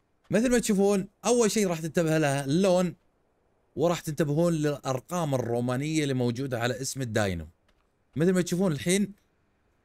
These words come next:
ال-، الإكس يرمز للعشرة،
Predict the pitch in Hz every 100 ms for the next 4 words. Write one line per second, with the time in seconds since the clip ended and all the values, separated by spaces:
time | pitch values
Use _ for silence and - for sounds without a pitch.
0 | _ - 147 151 147 139 147 160 214 -
1 | - 185 180 156 143 147 131 156 - 123
2 | 131